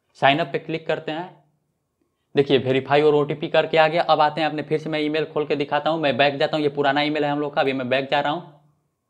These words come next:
देखिए यहाँ पे फिर से एक ईमेल आ चुका है, मैं इसे ओपन करता हूँ। देखिए ये ऊपर हम लोग का वन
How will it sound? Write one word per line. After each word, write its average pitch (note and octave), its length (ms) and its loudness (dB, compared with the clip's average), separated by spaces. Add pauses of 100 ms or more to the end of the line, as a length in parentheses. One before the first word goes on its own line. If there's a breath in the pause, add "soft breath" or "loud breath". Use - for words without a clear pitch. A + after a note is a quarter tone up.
(420)
देखिए D#3+ 200 4
यहाँ D3 160 4
पे D3 100 -2
फिर F3+ 200 2
से E3+ 180 2
एक D#3 140 -2
ईमेल D3+ 200 2
आ D3 100 6
चुका D3+ 240 -4
है, D3+ 80 0
मैं D3 100 0
इसे D3 180 -2
ओपन E3+ 240 0
करता E3 260 -4
हूँ। F#3 180 -4 (460)
देखिए D3 240 2
ये C3 120 2
ऊपर E3 340 2
हम E3+ 140 2
लोग F3 140 0
का F3 100 4
वन E3+ 220 2